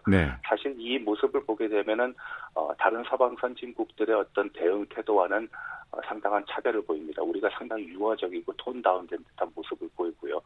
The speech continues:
Speaker 1: 네.
Speaker 2: 그리고, 어, 앞서 말씀하셨던 그 관광과 관련된 한한령이 과연 이 기회를 통해서 풀어질 것이라는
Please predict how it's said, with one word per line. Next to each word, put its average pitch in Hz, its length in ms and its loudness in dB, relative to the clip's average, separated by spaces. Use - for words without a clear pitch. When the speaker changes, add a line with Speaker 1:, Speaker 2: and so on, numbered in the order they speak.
Speaker 1:
네. 90 260 6
Speaker 2:
그리고, 87 460 2
어, 95 360 4
앞서 - 240 2
말씀하셨던 117 760 -2
그 110 300 0
관광과 143 600 2
관련된 90 520 4
한한령이 123 720 2
과연 101 420 2
이 107 200 -12
기회를 107 400 0
통해서 - 280 -10
풀어질 110 380 -4
것이라는 87 680 -2